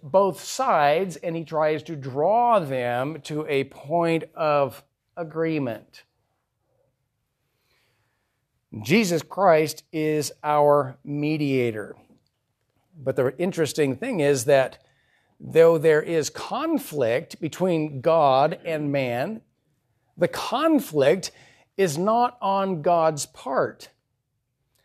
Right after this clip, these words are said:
God has done nothing wrong. The conflict is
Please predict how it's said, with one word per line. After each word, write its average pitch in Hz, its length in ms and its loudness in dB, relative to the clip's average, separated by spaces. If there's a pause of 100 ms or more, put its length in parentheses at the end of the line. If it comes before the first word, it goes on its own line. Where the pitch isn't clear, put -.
(320)
God 226 380 4
has 170 400 2
done 170 460 0
nothing 180 600 -2
wrong. 185 520 -2 (1300)
The 135 100 -4
conflict 180 1120 -2 (180)
is 143 240 -2